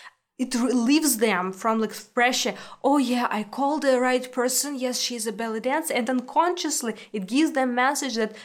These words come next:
they're here, they are welcomed to be helped here, that you are willing to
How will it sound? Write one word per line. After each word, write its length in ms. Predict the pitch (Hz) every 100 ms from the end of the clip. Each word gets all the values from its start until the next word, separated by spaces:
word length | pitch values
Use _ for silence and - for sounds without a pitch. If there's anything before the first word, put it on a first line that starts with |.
| - 180
they're 320 | 220 285 294 277 -
here, 260 | 285 285 208
they 180 | 233 254
are 220 | 220 208
welcomed 560 | 247 330 339 349 349 349 - - -
to 100 | 262
be 200 | 202 254 269
helped 540 | - 262 269 269 - -
here, 200 | 214 202
that 260 | 180 190 196
you 160 | 269 285
are 140 | 247
willing 520 | 220 262 262 233 262 262
to 220 | 233 226